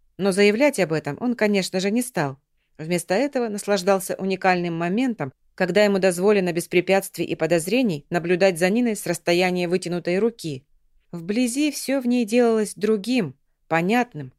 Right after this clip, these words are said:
прозрачным, единственно верным и логичным. Даже голос звучал иначе. Обычно довольно низкий для женского – Сейчас он казался естественным и очень ей подходил. Невозможно было представить Нину с другим тембром.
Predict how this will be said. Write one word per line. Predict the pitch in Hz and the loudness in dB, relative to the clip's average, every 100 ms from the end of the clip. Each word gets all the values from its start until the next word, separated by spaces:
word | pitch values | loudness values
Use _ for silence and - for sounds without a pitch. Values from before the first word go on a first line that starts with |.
| _ | _
прозрачным, | - 143 147 175 208 - 151 139 _ _ _ _ _ _ | -6 -6 0 2 2 0 -8 -10 _ _ _ _ _ _
единственно | 180 202 240 233 202 214 202 | -2 0 0 0 2 2 4
верным | 220 233 214 202 | 4 2 0 -2
и | 185 | 0
логичным. | 202 202 247 240 - 151 139 _ _ _ _ 196 | 2 2 0 -2 -4 -8 -12 _ _ _ _ 0
Даже | 262 262 | 2 2
голос | 240 302 220 160 | 0 2 2 0
звучал | 147 175 170 151 | -2 -4 -2 -4
иначе. | 175 196 175 156 - - _ _ _ - | -2 -2 -2 -4 -8 -14 _ _ _ -6
Обычно | 175 175 233 185 190 | -2 0 0 0 2
довольно | 190 214 196 | 4 4 2
низкий | 196 285 - 170 | 2 0 -2 -6
для | 156 170 | -2 0
женского – | 175 156 - 139 135 _ - | 0 -4 -6 -12 -14 _ -14
Сейчас | - 170 208 196 | -10 -2 -2 -2
он | 180 | -4
казался | 190 180 196 - | -2 0 0 0
естественным | 202 214 - 294 - 151 143 135 _ _ _ _ _ | -2 -2 0 0 0 -6 -6 -8 _ _ _ _ _
и | 180 | 2
очень | 185 269 - 254 | 4 2 2 -2
ей | 185 185 | 0 0
подходил. | 185 180 - 175 143 147 131 _ _ _ _ - | 0 -4 -4 -6 -4 -10 -12 _ _ _ _ 0
Невозможно | 214 226 214 262 262 214 208 | 2 2 2 2 2 2 4
было | 233 214 | 4 4
представить | 196 196 233 226 208 | 0 -2 0 0 0
Нину | 226 247 214 | 0 0 0
с | |
другим | 190 220 220 247 240 | 0 -2 0 0 0
тембром. | 285 233 151 139 | 0 0 -2 -6